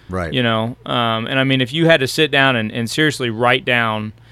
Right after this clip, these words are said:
Speaker 2: um, write down what your goal is, write it all on a piece of paper, write down what your goal is, no matter what it is. It comes to nutrition, comes to weight training, comes to your job, whatever. So you wanna advance in your job.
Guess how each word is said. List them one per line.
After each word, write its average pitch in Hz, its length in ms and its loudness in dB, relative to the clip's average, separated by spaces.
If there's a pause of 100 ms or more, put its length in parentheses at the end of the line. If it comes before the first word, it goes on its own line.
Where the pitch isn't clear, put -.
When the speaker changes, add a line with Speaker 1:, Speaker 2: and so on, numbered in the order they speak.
(500)
Speaker 2:
um, 101 600 -4
write 143 220 4
down 156 200 4
what 156 160 0
your 160 80 -4
goal 143 340 6
is, 113 240 -4
write 131 160 2
it 131 160 -8
all 151 240 4
on 156 100 4
a - 40 -2
piece 147 220 -2
of - 40 -20
paper, 107 220 -2
write 113 140 2
down 143 160 2
what 139 140 -2
your 135 80 -4
goal 120 280 4
is, 104 160 -4
no 127 80 -2
matter 135 220 2
what 135 220 2
it 127 80 0
is. 101 280 -2
It 117 120 -10
comes 123 260 -4
to 117 60 -6
nutrition, 147 500 -2
comes 120 260 -2
to 101 200 -6 (180)
weight 151 220 2
training, 139 380 -4
comes 117 280 -6
to 110 60 -6
your 101 180 -8
job, 127 560 2 (680)
whatever. 143 320 2
So 143 160 0
you 143 160 2
wanna 160 180 4
advance 131 440 2
in 135 60 -2
your 123 100 -2
job. 104 340 -2